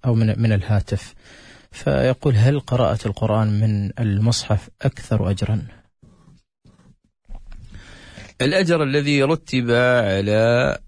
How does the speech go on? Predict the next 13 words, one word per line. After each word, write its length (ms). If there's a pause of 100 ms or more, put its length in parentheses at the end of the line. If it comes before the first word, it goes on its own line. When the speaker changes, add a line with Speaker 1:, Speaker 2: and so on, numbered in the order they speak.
(200)
Speaker 2:
آه، 420
التلاوة 680
إنما 340
هو 400
لمن 560
تلا 280
القرآن 720
أو 320
قرأه، 560 (1300)
فالله 520
جل 280
وعلا 320
يقول: 300